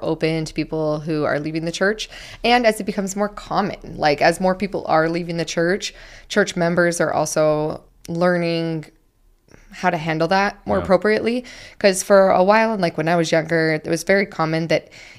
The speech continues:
Speaker 1: it wasn't the church leaders told you you couldn't talk to them, but, um, people were, like, more shunned, and it was more of a social shunning. Like, "Well, if you're not, if you're choosing to not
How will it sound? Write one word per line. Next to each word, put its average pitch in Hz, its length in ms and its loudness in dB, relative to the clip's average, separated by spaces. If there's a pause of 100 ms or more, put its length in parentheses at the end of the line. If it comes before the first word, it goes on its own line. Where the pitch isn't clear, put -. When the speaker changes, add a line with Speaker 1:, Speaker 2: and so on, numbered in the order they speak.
Speaker 1:
it 190 80 -2
wasn't 202 640 0 (160)
the 165 140 -2
church 175 340 -2
leaders 156 320 -2
told 170 300 0
you 143 80 -2
you 147 80 -6
couldn't 143 240 -10
talk 131 340 -4
to - 160 -8
them, 143 340 -4
but, 147 520 2
um, 160 240 -2
people 190 320 0
were, 160 240 0
like, - 240 -6
more 160 180 -2
shunned, 160 480 -2
and 165 140 2
it - 20 -4
was 156 140 -4
more 175 140 2
of 165 80 -2
a 160 40 0
social 156 460 -4
shunning. 147 400 -2
Like, 147 240 -2
"Well, 156 200 4 (360)
if 165 100 -6
you're 196 160 4
not, 190 320 4 (300)
if 170 120 -2
you're 233 140 4
choosing 202 460 0
to 175 100 -8
not 165 460 2